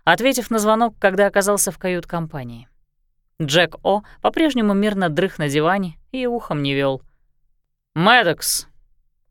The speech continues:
«Это Флинт», «Извини, что разбудил. Я не сплю». Хорошо. Только что узнал,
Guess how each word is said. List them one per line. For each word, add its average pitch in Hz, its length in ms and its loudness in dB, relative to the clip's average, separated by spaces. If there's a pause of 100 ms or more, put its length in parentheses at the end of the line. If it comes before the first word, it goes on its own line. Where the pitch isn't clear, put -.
(400)
«Это 156 340 0
Флинт», 156 760 -2 (540)
«Извини, 151 600 0
что 139 480 -4
разбудил. 143 760 -4 (440)
Я 165 280 2
не 160 120 0
сплю». 143 360 -4 (840)
Хорошо. 160 540 -2 (880)
Только 269 300 4
что 285 280 2
узнал, 208 540 2